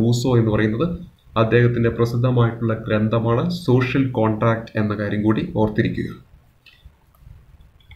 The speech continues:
ഇനി നെപ്പോളിയനും ഫ്രഞ്ച് വിപ്ലവവും തമ്മിലുള്ള ബന്ധമാണ് തുടർന്ന് ഈ പാഠത്തിൽ ചർച്ച ചെയ്യുന്നത്. ഫ്രഞ്ച് വിപ്ലവത്തിന് ശേഷം ബ്രിട്ടന്റെ നേതൃത്വത്തിൽ ഫ്രാൻസിനെതിരായിട്ട്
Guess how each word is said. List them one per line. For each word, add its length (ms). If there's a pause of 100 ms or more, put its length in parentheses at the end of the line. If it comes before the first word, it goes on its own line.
(420)
ഇനി 220
നെപ്പോളിയനും 540 (320)
ഫ്രഞ്ച് 380
വിപ്ലവവും 480
തമ്മിലുള്ള 380 (200)
ബന്ധമാണ് 520 (160)
തുടർന്ന് 360 (140)
ഈ 60 (100)
പാഠത്തിൽ 420
ചർച്ച 220
ചെയ്യുന്നത്. 340 (1300)
ഫ്രഞ്ച് 420
വിപ്ലവത്തിന് 520 (140)
ശേഷം 360 (1040)
ബ്രിട്ടന്റെ 500
നേതൃത്വത്തിൽ 440 (420)
ഫ്രാൻസിനെതിരായിട്ട് 960